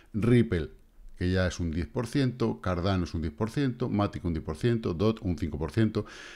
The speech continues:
Una vez que toda esta ola que estamos viviendo ahora termine, pues a lo mejor hay que recomponerlo, pero no puedes recomponer un índice cada vez que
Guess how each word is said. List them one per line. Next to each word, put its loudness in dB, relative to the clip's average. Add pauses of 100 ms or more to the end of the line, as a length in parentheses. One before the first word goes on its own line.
(360)
Una 8
vez 6
que 6
toda 4
esta 2
ola 4
que -2
estamos 2
viviendo 6
ahora 4 (380)
termine, 6
pues -2
a 0
lo 0
mejor 2
hay 6
que 6
recomponerlo, 4
pero 2
no 2
puedes 2
recomponer 4
un 4
índice 0
cada 2
vez -2
que 2